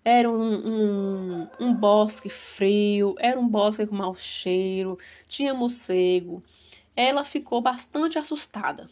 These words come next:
Então, observa aí que ela é um pronome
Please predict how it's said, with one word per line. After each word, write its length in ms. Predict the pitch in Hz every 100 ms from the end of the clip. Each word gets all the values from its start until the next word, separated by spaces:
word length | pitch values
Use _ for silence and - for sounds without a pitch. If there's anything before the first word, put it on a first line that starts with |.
| 208
Então, 260 | 208 214
observa 500 | 226 240 - 233 269
aí 100 | 214
que 240 | 202 214 - -
ela 640 | 180 185 180 220 403 554 - _ _ _ _ -
é 120 | 214
um 80 | 214
pronome 920 | 220 226 208 180 180 196 240 370 415